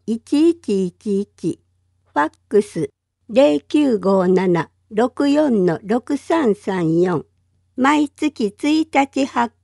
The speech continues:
行。音訳、島原声のボランティアゆずの会。担当、本田正美、本田光子、岩本靖子、松本利美、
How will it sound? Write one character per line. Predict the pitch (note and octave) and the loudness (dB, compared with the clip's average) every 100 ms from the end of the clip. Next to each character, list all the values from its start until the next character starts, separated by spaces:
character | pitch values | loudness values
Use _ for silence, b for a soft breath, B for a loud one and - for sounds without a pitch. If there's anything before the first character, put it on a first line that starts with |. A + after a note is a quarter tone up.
| - | -4
行。 | G#3+ G#3 F#3+ - _ _ _ _ _ - | 0 2 0 -6 _ _ _ _ _ -4
音 | C4 D4 D4 | 0 2 4
訳、 | C4+ B3+ - B3+ A#3 _ _ _ _ _ | 4 0 -2 -6 -6 _ _ _ _ _
島 | _ - D4 E4 | _ 0 2 4
原 | D#4+ C#4 G#3 | 2 0 0
声 | - B3+ C#4+ | 0 2 4
の | D#4 A3+ | 6 4
ボ | F#3 | 2
ラ | G#3+ C4 | 0 2
ン | A#3 | 0
テ | - F#3 | -2 -2
ィ | F3 | -2
ア | - | -4
ゆ | A3 C#4+ | -4 -2
ず | C4 | 0
の | A3 F3+ | 0 -2
会。 | - E3+ C#3+ - _ _ _ _ _ - | -6 -10 -10 -14 _ _ _ _ _ -4
担 | D4 C#4+ C4+ | 0 0 -2
当、 | - B3 A#3 A3+ - _ _ _ _ | -2 -2 0 -2 -6 _ _ _ _
本 | D4+ D#4 D4+ D4 | -2 2 2 0
田 | C#4 | 0
正 | B3+ A#3 - G#3+ | 0 -2 -2 0
美、 | G#3 F#3+ - _ _ _ | 4 2 2 _ _ _
本 | C#4 D#4 D4 | 0 2 2
田 | C4+ | 0
光 | C4 B3 | 0 -2
子、 | A#3 F3+ - F#3 D3+ _ _ _ - | -4 -14 -12 -10 -10 _ _ _ -8
岩 | A#3 C#4 C#4+ | -2 0 2
本 | C4+ D4+ B3 | 0 -2 -4
靖 | B3 A3+ A3+ - - | -2 -2 -4 -10 -8
子、 | F#3 D#3+ _ _ _ - | -6 -6 _ _ _ -4
松 | A3+ C#4 D4+ | -4 -2 0
本 | D4 C4+ - | 0 -2 -6
利 | B3 B3 A#3 - G#3+ | -6 -6 -6 -6 -4
美、 | A3 F3+ | 0 0